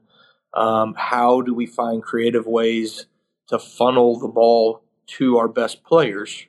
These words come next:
right? Which, you know, obviously you can, you can argue that our safeties are some of our best players, but also how do we create packages on the field to allow for these guys to, to get out there? I mean, you know, Yam Banks, Jaden Voisin, Keith Gallman, and also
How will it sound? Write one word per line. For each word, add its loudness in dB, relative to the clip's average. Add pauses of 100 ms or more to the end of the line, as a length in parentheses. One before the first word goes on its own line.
right? -2
Which, -12
you -14
know, -4
obviously -2 (440)
you -10
can, -8
you -6
can -4
argue 0
that -2
our 4
safeties -2
are -2
some -4
of 0
our 2
best -4
players, -2 (460)
but 6
also 2
how 0
do 0
we -4
create -2
packages -4
on -4
the -12
field -2
to -2
allow 2
for -8
these -10
guys -4
to, -20 (260)
to -20
get -14
out 0
there? -4
I -4
mean, -12 (440)
you -12
know, -2
Yam 0
Banks, -2 (200)
Jaden 0
Voisin, -2
Keith -2
Gallman, 0
and -6
also 2